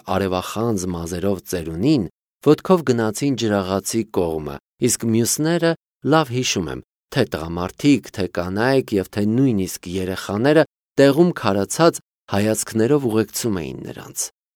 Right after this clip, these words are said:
Պարզ էր, որ նրանք մի շատ կարևոր գործով գնացին։ Հետո նրանց բացակայությամբ եկան ուրիշ անծանոթ տղամարդիկ,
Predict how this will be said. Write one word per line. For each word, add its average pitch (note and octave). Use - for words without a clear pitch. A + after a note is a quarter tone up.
Պարզ G#2
էր, D#2+
որ D#2+
նրանք F2+
մի F2
շատ -
կարևոր D2+
գործով -
գնացին։ -
Հետո A#2+
նրանց E3
բացակայությամբ G#2
եկան A2+
ուրիշ F#2+
անծանոթ E2
տղամարդիկ, D#2